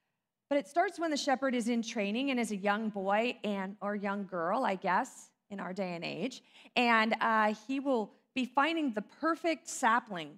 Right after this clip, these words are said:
tree, the perfect young tree to craft his rod from. He's gonna look for this perfect tree, and when it, the tree hits the ground in the dirt, there's a little bulbous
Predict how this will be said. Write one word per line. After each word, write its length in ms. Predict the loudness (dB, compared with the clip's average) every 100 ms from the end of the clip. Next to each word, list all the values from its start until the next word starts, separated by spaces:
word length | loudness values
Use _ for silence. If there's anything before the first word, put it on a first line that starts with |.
| -16
tree, 340 | -8 -4 -4 -4
the 100 | -4
perfect 480 | -4 -4 -6 -6
young 400 | 0 2 2 0
tree 460 | -4 -6 -8 -8 -12 _ _ _ _ _ _ _ _ -6
to 100 | -6
craft 560 | -2 2 4 4 -2
his 580 | -4 -2 -2 -4 -10 -20 _ _ _ _ _ _ _ _ _
rod 300 | 2 4 2 0
from. 280 | -6 -6 -14 _ _ _ _ _ _
He's 120 | -4
gonna 140 | 0 0
look 120 | 0
for 100 | 0
this 160 | 0 -2
perfect 440 | -2 -2 -2 -4
tree, 420 | -2 0 0 -2 -12 _
and 220 | 2 2 2
when 120 | 2
it, 180 | 0 -4
the 60 |
tree 340 | -4 0 0 2
hits 320 | 0 0 -2
the 120 | -4
ground 440 | 2 4 4 2 -2
in 120 | -4
the 80 | -4
dirt, 400 | 0 0 0 -2
there's 160 | -2
a 60 | -2
little 220 | -2 -2
bulbous 540 | -2 -2 0 -2 -4